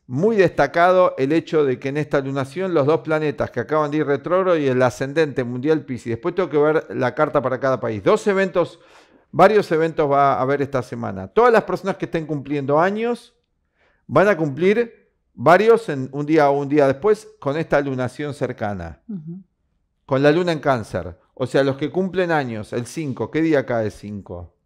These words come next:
Speaker 2: El viernes.
Speaker 1: Los que cumplen el jueves, el viernes o el sábado, en general van a tener la luna en Cáncer. Muy poderoso este cumpleaños. Estúdienlo bien, va a ser poderoso. Todos los que cumplan ahí,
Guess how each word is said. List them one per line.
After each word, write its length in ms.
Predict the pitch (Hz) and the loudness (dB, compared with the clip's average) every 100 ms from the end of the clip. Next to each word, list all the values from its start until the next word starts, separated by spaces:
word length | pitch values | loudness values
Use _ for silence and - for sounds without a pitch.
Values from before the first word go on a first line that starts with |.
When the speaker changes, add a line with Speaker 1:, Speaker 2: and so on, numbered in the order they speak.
| - | -12
Speaker 2:
El 120 | 190 | -10
viernes. 460 | 175 151 160 _ _ _ _ _ _ | -8 -10 -14 _ _ _ _ _ _
Speaker 1:
Los 160 | 123 127 | -4 -4
que 100 | 139 | -2
cumplen 320 | 190 202 202 | 0 4 4
el 80 | 170 | 4
jueves, 640 | - 165 120 101 - _ _ _ _ _ _ _ _ | 4 6 4 -2 -10 _ _ _ _ _ _ _ _
el 140 | 131 143 | -2 2
viernes 500 | 180 160 113 110 - | 4 4 2 -8 -6
o 60 | |
el 60 | 120 | -6
sábado, 420 | - 196 196 151 | 4 6 6 2
en 80 | 123 | 0
general 420 | - 143 160 202 | -6 -2 2 2
van 180 | 196 151 | 2 2
a 20 | |
tener 160 | 139 147 | 2 0
la 80 | 139 | 0
luna 200 | 147 139 | -2 -6
en 100 | 135 | 0
Cáncer. 520 | 165 131 - 101 87 _ _ _ - | 0 0 -4 -8 -8 _ _ _ -8
Muy 200 | 151 180 | -4 0
poderoso 520 | 180 180 202 175 127 | 4 6 6 2 -2
este 160 | 110 104 | -8 -6
cumpleaños. 800 | 113 104 117 104 90 80 _ _ _ _ _ _ _ _ _ | -8 -6 -6 -6 -10 -14 _ _ _ _ _ _ _ _ _
Estúdienlo 580 | - - 180 180 160 160 | -6 0 2 4 6 6
bien, 480 | 165 151 107 95 95 _ _ - | 6 2 -2 -6 -14 _ _ -2
va 80 | 135 | 0
a 20 | |
ser 220 | 147 151 | 2 0
poderoso. 600 | 160 156 147 113 - 92 | 2 2 2 -2 -4 -12
Todos 240 | - 165 165 | 0 2 4
los 120 | 143 | 2
que 120 | 147 | -4
cumplan 380 | 151 156 151 151 | -6 -4 -2 0
ahí, 340 | 180 190 196 | 0 -2 -6